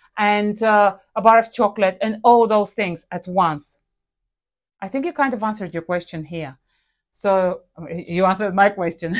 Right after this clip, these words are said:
<laughs> Yeah, probably your question, you know, the, because that's what you might be asking yourself as well. So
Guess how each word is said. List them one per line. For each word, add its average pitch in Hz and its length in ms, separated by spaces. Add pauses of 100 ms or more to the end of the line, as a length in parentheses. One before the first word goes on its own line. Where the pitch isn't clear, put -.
<laughs> 269 320 (400)
Yeah, 285 80
probably 427 360
your 453 180
question, 320 600
you 269 160
know, 320 300
the, 220 260 (240)
because 262 300
that's 262 260
what 262 240
you 262 80
might 262 220
be 269 80
asking 311 320
yourself 165 440 (120)
as 190 120
well. 196 400 (960)
So 277 540